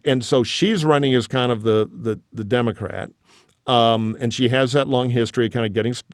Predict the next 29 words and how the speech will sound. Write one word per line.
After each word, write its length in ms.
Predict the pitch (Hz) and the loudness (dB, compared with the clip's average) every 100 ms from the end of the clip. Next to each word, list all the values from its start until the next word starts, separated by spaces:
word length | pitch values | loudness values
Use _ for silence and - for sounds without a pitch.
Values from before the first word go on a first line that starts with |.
| - - | -20 -12
you 160 | 127 120 | -2 0
know, 100 | 110 | 0
stuff, 320 | - 120 - | -2 -2 -2
at 80 | 120 | -2
least 240 | 135 - | -2 0
in 80 | 117 | -4
Congress 480 | 120 123 120 113 - | -2 -4 -2 -2 -4
in 80 | 104 | -4
Sacramento, 580 | 120 107 127 208 214 110 | -4 -2 -2 0 0 0
done. 240 | 90 82 | -4 -8
The 100 | 104 | -8
criticism 600 | 165 220 220 123 101 113 | 0 2 2 -2 -2 0
is, 200 | 117 113 - - - _ | -2 -2 -14 -20 -20 _
"You've 180 | - 135 | -2 2
been 160 | 190 | 4
here 140 | 226 160 | 4 2
twenty 300 | 123 151 147 | 0 -2 2
years. 180 | 185 120 | 2 2
What 160 | 147 | 2
have 80 | 175 | 2
you 100 | 165 | 2
done? 280 | 147 160 147 | 2 2 0
The 80 | 104 | -2
city's 340 | 170 151 131 | -2 -2 0
a 40 | |
mess, 440 | 123 135 190 117 139 | 0 2 0 -4 -4
and 160 | 127 | -2
you're, 260 | 131 185 190 | 2 4 2
you're 280 | 135 160 | 2 0